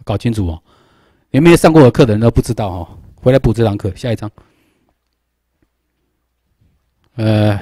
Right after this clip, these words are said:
这有点复杂，下一张。我们回到那个，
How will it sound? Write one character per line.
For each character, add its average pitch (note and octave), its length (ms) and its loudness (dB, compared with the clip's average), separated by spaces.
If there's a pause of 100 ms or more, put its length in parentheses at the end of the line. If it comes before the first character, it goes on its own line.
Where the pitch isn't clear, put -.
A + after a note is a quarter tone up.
这 C3+ 100 -4
有 A#2+ 80 0
点 G#2+ 100 -2
复 G#2+ 140 -8
杂， F2 140 -12
下 B2 120 -6
一 A2+ 60 -2
张。 G#2+ 140 -8 (580)
我 - 80 -8
们 A2+ 100 0
回 A#2 160 4
到 C3 160 2
那 A#2+ 100 -2
个， G2+ 220 -2